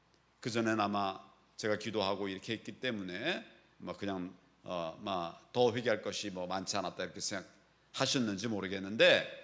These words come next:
하나님께서 하여튼 그 집중적으로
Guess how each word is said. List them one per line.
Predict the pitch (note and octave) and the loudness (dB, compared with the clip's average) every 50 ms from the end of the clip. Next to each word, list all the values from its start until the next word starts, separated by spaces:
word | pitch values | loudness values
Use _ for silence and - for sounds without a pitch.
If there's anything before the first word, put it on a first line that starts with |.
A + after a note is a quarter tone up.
| - - - - - | -18 -20 -20 -16 -4
하나님께서 | - A#2 A2+ G#2+ G2+ F2 F2 F#2+ F2 E2 - F#2+ | -2 0 0 0 0 -2 -4 -6 -6 -4 -4 -4
하여튼 | F2+ - - E2 - | -4 -4 -8 -12 -10
그 | - F#2+ F#2 F2+ F#2 - | -8 -6 -6 -6 -6 -4
집중적으로 | - - F3+ F3+ - - - C4+ B3+ C4 A3 G3 E3 C#3+ D#3 F3 G3 G#3 G#3+ G#3 - - - | -2 0 0 -2 -4 -2 0 2 2 4 4 4 4 4 6 6 6 6 6 4 -2 -8 -16